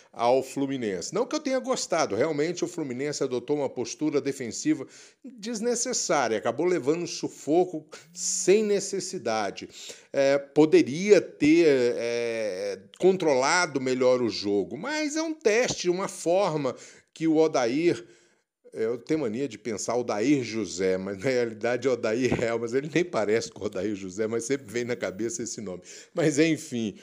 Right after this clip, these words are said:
o nosso técnico tá estudando uma forma, de repente, com, é, o elenco limitado que o Fluminense tem, e perante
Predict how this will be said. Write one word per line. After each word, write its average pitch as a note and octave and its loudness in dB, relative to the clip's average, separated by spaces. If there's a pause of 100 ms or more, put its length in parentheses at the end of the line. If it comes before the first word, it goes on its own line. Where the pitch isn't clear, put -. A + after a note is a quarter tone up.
(220)
o D#3 4
nosso D3 2
técnico D#3 -2
tá F#3 -4
estudando D#3 -2
uma A2 -2
forma, A#2 0
de G2+ 2
repente, A#2+ -2
com, A2+ -10 (500)
é, F2 -8
o B2+ -4
elenco C3 2
limitado A#2+ -4
que - -12
o A2 -6
Fluminense A2 -8
tem, C#3+ -6 (240)
e B2+ -10
perante B2+ 0